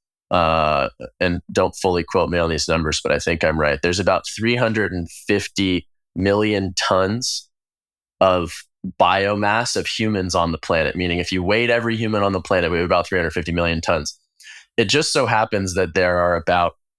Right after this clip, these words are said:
three hundred fifty million tons of ants also on the planet. We roughly share the same biomass as ants.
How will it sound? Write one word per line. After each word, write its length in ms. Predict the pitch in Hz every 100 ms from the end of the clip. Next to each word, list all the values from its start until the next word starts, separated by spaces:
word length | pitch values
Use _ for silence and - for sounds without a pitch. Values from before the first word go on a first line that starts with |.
| -
three 140 | 117
hundred 300 | 110 101 92
fifty 280 | 92 92 92
million 420 | 90 92 90 85
tons 320 | 82 92 82
of 120 | 82 78
ants 540 | 90 82 - - - - _ _ _ -
also 360 | 87 - 85
on 140 | 76 73
the 80 | 69
planet. 360 | - 76 69 -
We 120 | 98
roughly 340 | 95 98 - 92
share 260 | - 92
the 100 | 82
same 300 | 78 87 78
biomass 540 | 76 76 78 76 73 -
as 80 | -
ants. 400 | 78 71 - -